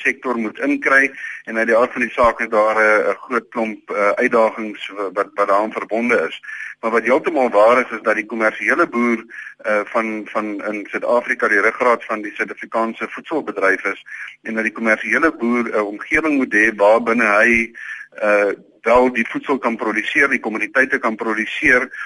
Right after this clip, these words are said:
om seker te maak dat ons nie afhanklik is net van die internasionale omgewing nie. Ons het gesien in, in,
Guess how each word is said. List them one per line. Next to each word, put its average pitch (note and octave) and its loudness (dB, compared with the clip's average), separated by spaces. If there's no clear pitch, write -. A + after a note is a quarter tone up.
om G#2 -12
seker E3+ 0
te C3 -2
maak A2+ 2
dat G#2 -2
ons B2+ -4
nie B2+ 0
afhanklik A2+ 0
is G#2 -4
net A2+ -2
van A#2 -6
die A2 -4
internasionale G#2+ -2
omgewing A#2+ 0
nie. D#2 -10
Ons D3 -2
het G3+ -2
gesien E3 -2
in, C3+ 0
in, A#2+ -2